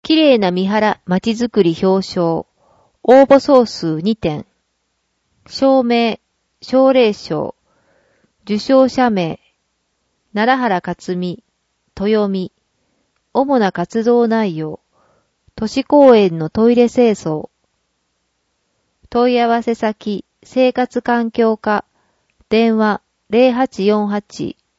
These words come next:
六七六一九四。手話YouTube、手話合わせ動画を見て手話にチャレンジ。縦にした拳で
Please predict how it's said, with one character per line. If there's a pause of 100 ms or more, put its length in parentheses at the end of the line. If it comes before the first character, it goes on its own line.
(100)
六
七 (260)
六
一
九
四。 (2500)
手
話
YouTube、 (680)
手
話
合
わ
せ
動
画
を
見
て
手
話
に
チ
ャ
レ
ン
ジ。 (1700)
縦
に
し
た
拳
で